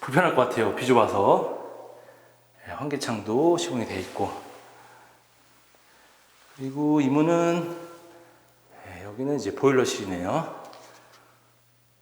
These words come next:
여기에도 문이 있는데요.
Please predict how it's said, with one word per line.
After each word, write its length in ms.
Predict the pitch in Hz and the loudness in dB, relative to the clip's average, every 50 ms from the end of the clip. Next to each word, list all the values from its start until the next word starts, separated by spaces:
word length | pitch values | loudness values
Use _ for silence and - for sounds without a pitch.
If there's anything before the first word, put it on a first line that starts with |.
| _ _ _ _ _ _ _ _ _ _ _ _ _ _ _ _ - - - _ _ - - - - - - - - - - - - _ _ _ _ _ _ _ _ _ _ _ _ _ _ _ _ _ _ _ _ _ _ - - - 123 | _ _ _ _ _ _ _ _ _ _ _ _ _ _ _ _ -20 -20 -20 _ _ -20 -20 -20 -20 -20 -20 -20 -20 -20 -20 -20 -20 _ _ _ _ _ _ _ _ _ _ _ _ _ _ _ _ _ _ _ _ _ _ -20 -18 -14 -12
여기에도 420 | 123 117 135 151 139 127 139 131 | -8 0 2 2 4 4 4 2
문이 220 | 123 113 120 120 | 2 2 0 0
있는데요. 440 | 120 113 107 107 110 139 165 170 - | -2 -2 -4 0 0 2 2 2 0